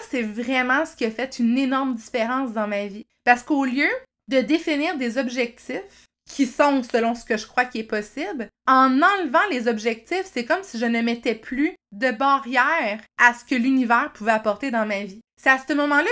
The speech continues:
que j'ai activé le flot d'abondance d'une manière complètement différente parce qu'il y a tellement de choses qui se sont présentées dans ma vie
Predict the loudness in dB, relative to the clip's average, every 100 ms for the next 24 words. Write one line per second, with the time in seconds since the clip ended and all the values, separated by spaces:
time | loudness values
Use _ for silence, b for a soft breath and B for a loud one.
0 | -2 0 2 0 -2 -4 2 2 2 -2
1 | -2 2 2 4 2 2 2 0 0 2
2 | 2 -2 -4 -6 -4 -2 -2 -2 -2 -2
3 | 0 0 -2 -4 -6 -6 0 0 2 -2
4 | -2 -2 -4 -4 -8 -6 -4 -4 -4 -2
5 | -2 -2 -4 0 0 -2 -4 -10